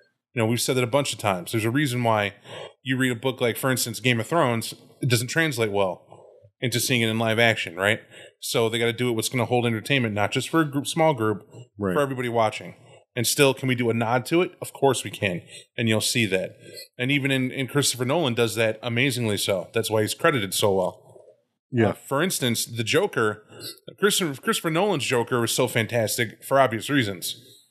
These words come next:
Speaker 1: You know, the actor portrayal of the Joker was amazing, but, you know, it was written somewhere, and it was directed in such a light that you sat there and went, "How can this guy exist?" He just seemed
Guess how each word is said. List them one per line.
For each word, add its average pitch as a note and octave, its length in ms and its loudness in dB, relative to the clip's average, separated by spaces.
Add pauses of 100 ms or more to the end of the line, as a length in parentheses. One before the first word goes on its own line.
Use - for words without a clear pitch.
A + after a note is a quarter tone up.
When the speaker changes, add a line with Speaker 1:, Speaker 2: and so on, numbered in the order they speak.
(400)
Speaker 1:
You B2+ 100 -4
know, A2 300 0 (160)
the C#3+ 140 4
actor D3 180 2
portrayal C#3+ 480 0
of C3+ 80 0
the C3 60 -4
Joker C#3+ 320 0
was B2 180 2
amazing, C3 480 2
but, A#2+ 140 0
you A2+ 80 -2
know, A2+ 100 4
it A2 60 2
was G#2 160 -2
written A2 200 -2
somewhere, A2+ 480 0 (300)
and B2 80 0
it B2 60 2
was A#2 80 2
directed B2+ 420 0
in A#2 80 -2
such - 260 0
a G#2 60 -8
light B2 340 -2 (600)
that C3 100 2
you A#2+ 100 -2
sat C3 320 0
there B2 140 0
and A#2 80 0
went, A#2 160 0
"How C3 140 2
can B2+ 160 -2
this A#2 160 -2
guy A#2 140 4
exist?" G#2+ 480 -2
He C3 120 0
just A2+ 300 0
seemed C#3 420 0